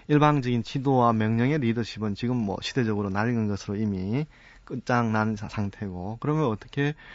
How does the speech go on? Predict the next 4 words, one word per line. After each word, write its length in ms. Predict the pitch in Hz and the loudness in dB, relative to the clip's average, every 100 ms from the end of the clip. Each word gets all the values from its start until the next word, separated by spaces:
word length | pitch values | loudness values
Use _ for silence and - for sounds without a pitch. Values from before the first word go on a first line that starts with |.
| - - - | -20 -10 0
우리가 280 | 127 139 | 2 2
사람으로, 380 | 131 123 139 147 | 2 2 4 4
다른 300 | 117 104 123 | 2 2 2
사람으로부터 920 | 131 156 143 120 113 104 - 120 131 | 4 4 2 2 -2 -4 -2 2 2